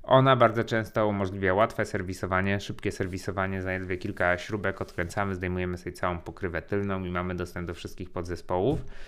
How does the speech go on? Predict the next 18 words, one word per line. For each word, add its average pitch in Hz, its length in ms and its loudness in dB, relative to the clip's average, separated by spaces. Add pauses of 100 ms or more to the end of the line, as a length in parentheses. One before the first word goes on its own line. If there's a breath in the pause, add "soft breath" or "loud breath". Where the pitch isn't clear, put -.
(180 loud breath)
które 123 180 8
coraz 120 280 8
rzadziej 113 240 6
są 104 220 2
wymienne, 107 520 2
no 101 100 -2
ale 98 180 0
powiedzmy, 95 420 -2
że 92 120 0
mamy 92 260 2
do 87 120 -2
nich 87 180 -4
dostęp 117 440 -2
i 98 60 -6
to 107 100 0
jest 98 240 2
bez 98 260 2
żadnej, 90 640 0